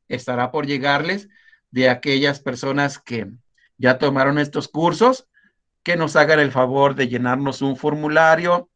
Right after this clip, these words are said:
enviarnos algunos datos, así como la constancia emitida en el curso que tomaron, para que se les pueda dar a manera de una certificación.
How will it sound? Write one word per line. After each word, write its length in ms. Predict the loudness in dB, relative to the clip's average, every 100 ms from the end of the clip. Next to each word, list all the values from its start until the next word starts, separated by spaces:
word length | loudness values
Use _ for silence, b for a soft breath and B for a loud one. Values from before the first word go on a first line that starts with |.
| _
enviarnos 680 | -4 -2 2 2 2 -2 -4
algunos 540 | -6 -4 -2 -2 -2 0
datos, 580 | 2 2 4 0 0 -8
así 280 | -12 -12 -6
como 420 | -4 -2 -4 -6 _ _ _
la 260 | 0 0 2
constancia 800 | -2 0 2 2 2 2 4 4
emitida 840 | 2 0 -2 -4 0 4 4 0 b b
en 140 | -6 -4
el 160 | -4
curso 300 | -4 -6 -4
que 100 | -6
tomaron, 580 | -2 2 4 6 4 2 _ _ _ _ _ _
para 380 | 2 6 6 2
que 140 | -4 -8
se 160 | -6
les 200 | -6 -10
pueda 400 | -6 -2 0 0
dar 300 | 2 0 -2
a 40 | -4
manera 400 | -6 -4 -2 -4
de 140 | -4
una 300 | -6 -8 -10
certificación. 960 | -10 -10 -8 -8 -10 -10 -12 -10 -14